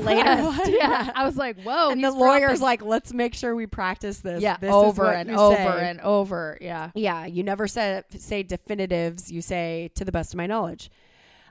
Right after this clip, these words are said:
Speaker 1: So, according to Isaac, him and Jessica actually went to the fishing hole together while Vernal and Dior were trailing behind.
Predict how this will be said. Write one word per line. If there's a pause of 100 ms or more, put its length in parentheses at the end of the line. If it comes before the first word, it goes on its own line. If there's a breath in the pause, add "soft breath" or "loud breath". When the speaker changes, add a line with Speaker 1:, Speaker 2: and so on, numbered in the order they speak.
Speaker 1:
So,
according
to
Isaac,
him
and
Jessica (100)
actually
went
to
the
fishing
hole
together (460)
while
Vernal
and
Dior
were
trailing
behind.